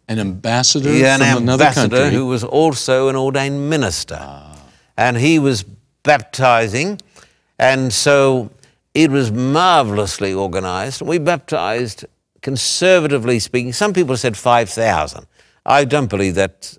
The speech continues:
Speaker 2: uh, accurate. Uh, we had, uh, an independent count, and, uh, our count was around three thousand. In fact, to be specific, two thousand eight hundred and fifty.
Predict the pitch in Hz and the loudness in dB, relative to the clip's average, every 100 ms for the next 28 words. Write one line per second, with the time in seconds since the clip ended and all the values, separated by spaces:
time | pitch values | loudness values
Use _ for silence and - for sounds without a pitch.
0 | - 82 73 - 107 - - - - _ | -8 -6 -4 -4 -4 -6 -16 -16 -20 _
1 | _ _ _ _ _ _ - 92 104 131 | _ _ _ _ _ _ -10 -8 -2 2
2 | 170 131 135 - 120 110 - - _ _ | 2 2 0 0 -2 -4 -6 -16 _ _
3 | _ 110 131 151 127 92 127 117 98 90 | _ -2 0 2 0 0 -2 0 -4 -6
4 | - 110 117 131 - _ _ _ _ _ | -6 -6 -6 -10 -16 _ _ _ _ _
5 | - 127 127 127 117 120 82 73 - - | -4 0 2 0 0 0 -2 -10 -20 -4
6 | 135 160 123 143 135 113 101 107 110 104 | 0 0 0 -4 -4 -4 -4 0 0 0
7 | 95 - 131 120 87 80 73 76 85 95 | -6 -6 -2 -2 -4 -10 -10 -12 -12 -10
8 | 107 - 135 117 - 85 _ _ _ _ | -10 -4 -2 -2 -8 -20 _ _ _ _
9 | _ 110 131 110 - 104 143 110 95 - | _ 0 0 0 -4 -2 0 0 -4 -6
10 | 127 120 113 101 113 110 104 90 85 - | -2 0 0 0 -4 -2 -4 -6 -8 -4
11 | 147 - - | -4 -4 -14